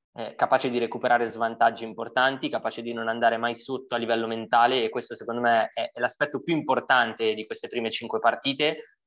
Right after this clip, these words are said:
Eh, i Paesi Bassi, eh, o meglio l'Olanda, perché vedo che tutti la chiamano Olanda, anche se è sbagliatissimo, però va bene, eh, accodiamoci a questa cosa. L'Olanda, eh, ha perso un set con Porto Rico,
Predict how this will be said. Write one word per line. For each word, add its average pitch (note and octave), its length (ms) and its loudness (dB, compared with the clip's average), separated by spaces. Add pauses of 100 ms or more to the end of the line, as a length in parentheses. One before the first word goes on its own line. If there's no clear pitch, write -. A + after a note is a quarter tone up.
(120)
Eh, A#2 240 2
i B2 80 0
Paesi C3+ 260 2
Bassi, B2+ 640 2 (240)
eh, A2+ 400 -2
o C3 80 -6
meglio A#2 260 0
l'Olanda, B2+ 480 4
perché A#2 220 -4
vedo A#2 160 -4
che B2 120 -6
tutti A#2 380 -10
la A2+ 120 0
chiamano A#2+ 320 -2
Olanda, A#2 400 2
anche A#2+ 220 -8
se A#2 120 -8
è - 20 -4
sbagliatissimo, A#2 680 -2
però A#2 200 2
va A2+ 100 4
bene, A2+ 220 -2
eh, A2 60 -6
accodiamoci A#2+ 1000 0
a A#2 80 2
questa A#2+ 300 -6
cosa. A#2 240 0
L'Olanda, B2+ 680 0 (280)
eh, A#2+ 160 -8
ha C3 100 -2
perso C#3 260 -4
un C3 80 -8
set - 240 -4
con B2+ 200 -8
Porto B2+ 240 -6
Rico, C3+ 500 -2